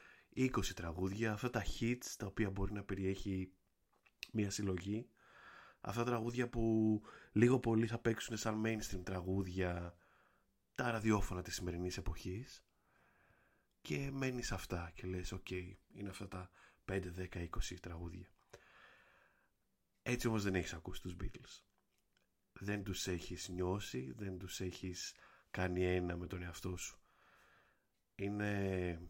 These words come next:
απολύτως κατανοητό ο κάθε άνθρωπος να έχει κάποιους αγαπημένους καλλιτέχνες πιο κοντά του, γιατί πάντα έχουν να κάνει με τις, ε, στιγμές στη ζωή μας που θα έρθουνε να μας, ε,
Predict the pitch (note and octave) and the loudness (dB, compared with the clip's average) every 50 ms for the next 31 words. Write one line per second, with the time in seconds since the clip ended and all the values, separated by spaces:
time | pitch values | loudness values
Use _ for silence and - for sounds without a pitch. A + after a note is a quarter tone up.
0 | - - - - G2+ - - - F#2 F#2+ G#2 - - G2+ F2+ F2 F2 E2+ E2+ F2 | -12 -14 -8 -8 8 12 12 12 12 12 6 4 4 4 6 6 4 4 4 2
1 | - - G#2+ G#2 G2+ G2 - - - - - - _ - - - - G2 F#2 - | 4 4 4 4 4 2 -2 -8 -18 -20 -20 -20 _ -12 -6 0 0 2 2 2
2 | - F#2 F2 F#2 F#2 F2+ F#2+ F#2 F2 - F2 - - F#2 F2 F2 E2+ E2+ E2 - | 0 0 0 -2 -2 -2 -4 -4 -4 -4 -4 -4 -4 -6 -6 -6 -8 -10 -12 -14
3 | - - - - - - - - - - _ _ - G2+ - - - - - G2+ | -20 -20 -20 -20 -20 -20 -20 -20 -20 -20 _ _ 4 6 6 6 6 4 0 0
4 | F#2+ - - - - F2 - F2+ E2 F2 E2+ - F2 F2 F2 E2+ E2 - - E2+ | 2 2 2 0 0 0 -2 0 0 0 -2 -2 -2 -2 -2 -2 -2 -4 -4 -4
5 | E2+ D#2+ E2 - F2 E2+ - - F2 - - - F#2 - - F2+ E2+ F2+ F#2 F2+ | -4 -6 -6 -6 -6 -6 -6 -8 -10 -10 -6 -4 -6 -4 -4 -8 -4 -4 -4 -4
6 | F2+ F#2+ - - G2+ G2 A2 - - - _ _ _ _ _ _ _ _ _ - | -4 -6 -4 -4 -4 -4 -6 -10 -16 -20 _ _ _ _ _ _ _ _ _ -12
7 | F#2 - G2 - - G#2 G2 G2 G2 G2+ G2 F#2 - - G2 F#2 - - G2 F#2+ | -6 -6 -6 0 2 2 2 4 2 2 0 0 0 -2 -4 -4 -2 -2 -2 -2
8 | F#2+ F#2 F#2+ F#2 - - F#2 - - - - G2 F2+ F2 F2 - - - - - | 0 -2 -4 -4 -4 -4 -4 -4 -4 -6 -4 -4 -6 -6 -8 -10 -16 -20 -20 -20
9 | - - - _ _ _ - - - F#2 F2+ F#2 F#2+ G2 G#2 G#2 G#2 - - - | -20 -20 -20 _ _ _ -4 0 0 2 2 4 6 6 6 6 4 0 -6 -10
10 | - - _ _ _ _ - - - F2+ F2 F2+ F2 F2 F2 E2+ E2+ E2 - - | -14 -18 _ _ _ _ -12 -6 -4 -2 0 2 2 2 2 0 -2 -4 -6 -6
11 | - E2 - F2+ F2 F2+ F2 - - F2+ F2 F2 F2 F2 - - _ - - - | -8 -6 -4 -4 -4 -4 -4 -6 -8 -8 -8 -8 -10 -10 -12 -16 _ -20 -20 -20
12 | - - - - _ _ _ - F#2+ F2+ F2 F2 F2 E2 - - - - F#2+ F2 | -20 -20 -20 -20 _ _ _ -6 -4 -2 -2 -2 -4 -6 -6 -6 -4 -4 -4 -4
13 | F2 F2 F2 F2 F#2 | -4 -6 -6 -10 -12